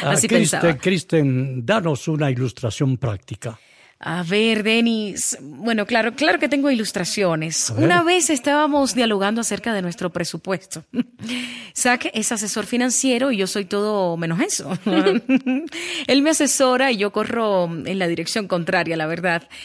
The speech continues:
Speaker 2: Entonces, durante nuestro primer año de casados, cuando conversamos acerca de nuestro presupuesto, quizás en los primeros seis meses de casados, Zach estableció un presupuesto y dijo, "Esta cantidad será para que tengas tus gastos.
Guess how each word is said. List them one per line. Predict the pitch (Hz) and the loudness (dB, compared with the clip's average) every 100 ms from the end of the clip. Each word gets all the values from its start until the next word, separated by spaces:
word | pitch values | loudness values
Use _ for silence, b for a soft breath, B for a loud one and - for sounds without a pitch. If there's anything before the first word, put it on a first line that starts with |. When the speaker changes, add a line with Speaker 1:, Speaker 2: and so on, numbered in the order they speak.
| B B | B B
Speaker 2:
Entonces, | 240 339 370 285 | 0 2 2 2
durante | 294 247 240 | 2 2 0
nuestro | 226 - 233 | -2 -2 -4
primer | 214 226 320 | 0 0 2
año | 330 349 | 0 0
de | 320 | -2
casados, | 233 180 190 175 160 180 - | -2 -2 0 0 -2 -6 -6
cuando | 156 160 | -8 -6
conversamos | 170 175 175 214 220 262 | -6 -4 -4 -4 -4 -4
acerca | 254 196 175 233 | -4 -6 -4 -2
de | 220 | -2
nuestro | 165 160 180 156 | -2 -4 -6 -6
presupuesto, | 165 175 175 214 220 - - 208 B B B B | -6 -6 -4 -2 -2 -2 -4 -4 B B B B
quizás | 220 196 226 | -4 -2 0
en | 262 | -2
los | |
primeros | 240 208 190 208 | -4 -4 -4 -4
seis | 208 - | -4 -4
meses | 202 196 196 | -4 -6 -6
de | 190 | -8
casados, | 190 - 190 175 143 175 - B B B B | -8 -6 -4 -4 -4 -6 -8 B B B B
Zach | - 190 196 | -2 -2 -2
estableció | 226 214 175 170 185 | -4 -2 -2 -2 -4
un | |
presupuesto | 185 - 185 196 208 240 | -6 -8 -4 -4 -4 -4
y | 202 | -4
dijo, | 175 202 - 165 151 B B B - | -4 -6 -6 -6 -8 B B B -4
"Esta | 285 294 - 247 | -4 -2 -6 -6
cantidad | 202 185 165 165 202 294 - | -4 -6 -8 -8 -6 -8 -10
será | - - 180 196 | -8 -4 -4 -4
para | 220 190 | -6 -6
que | - | -10
tengas | 156 185 220 220 | -8 -8 -8 -10
tus | - 165 | -10 -12
gastos. | - 175 139 - - - - | -6 -6 -6 -16 -16 -14 -16